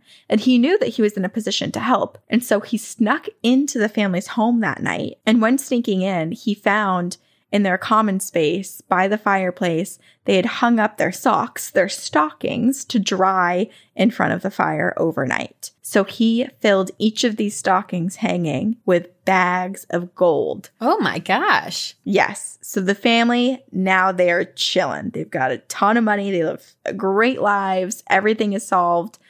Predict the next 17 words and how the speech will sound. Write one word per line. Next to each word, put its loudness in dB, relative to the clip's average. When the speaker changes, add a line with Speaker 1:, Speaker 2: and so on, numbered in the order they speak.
Speaker 1:
for -4
them. -2
And 2
this -2
bishop 0
would -4
later 4
be -2
anointed 0
as 0
Saint 0
Nicholas, 2
the -4
patron -4
saint -8
of -10
children. -6